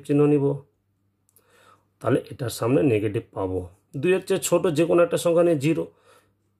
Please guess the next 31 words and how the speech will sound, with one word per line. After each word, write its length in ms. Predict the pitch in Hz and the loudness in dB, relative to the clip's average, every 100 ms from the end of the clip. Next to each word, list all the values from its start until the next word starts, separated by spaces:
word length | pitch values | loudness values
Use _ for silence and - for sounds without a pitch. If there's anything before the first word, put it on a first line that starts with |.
| - 143 | 0 4
মাইনাস 240 | 156 165 135 | 6 4 4
দুইয়ের 180 | 170 165 | 0 2
চেয়ে 140 | 165 165 | 0 2
ছোট 120 | 160 151 | 0 2
যে 60 | 143 147 | 2 2
কোনো 100 | 160 | 2
একটা 140 | 165 170 - | 2 0 2
সংখ্যা, 260 | 165 160 147 135 | 2 2 0 2
মাইনাস 260 | 139 156 - | 4 2 2
তিন, 120 | 156 131 | 2 4
মাইনাস 220 | 135 151 151 | 4 2 2
তিন 100 | 151 151 | 2 2
যদি 120 | 151 135 | 2 2
মাইনাস 220 | 135 147 | 2 2
তিন 100 | 151 147 | 0 -2
প্লাস 160 | 151 151 | 0 2
আর 40 | 147 | 2
মাইনাস 200 | 147 143 | 2 0
আর 40 | 147 147 | 2 2
নেগেটিভ 260 | 156 156 156 | 2 0 0
আসবে, 180 | 147 143 - - _ - | 0 -6 -8 -20 _ -8
তার 120 | 120 | -4
জন্য 120 | 120 135 | 0 0
এটার 160 | 135 143 | 0 -2
সামনে 160 | 143 139 143 | 0 0 0
একটা 120 | 185 151 | 0 0
মাইনাস 280 | 113 113 - | 0 -2 -6
চিহ্ন 140 | - 117 107 | -6 -4 -4
নিব। 160 | 90 85 82 _ _ _ _ _ _ _ _ _ _ _ _ _ _ _ _ _ _ _ _ _ - | -6 -8 -14 _ _ _ _ _ _ _ _ _ _ _ _ _ _ _ _ _ _ _ _ _ -16
বুঝতে 180 | 147 - | -4 0
পারলে? 180 | 233 | 0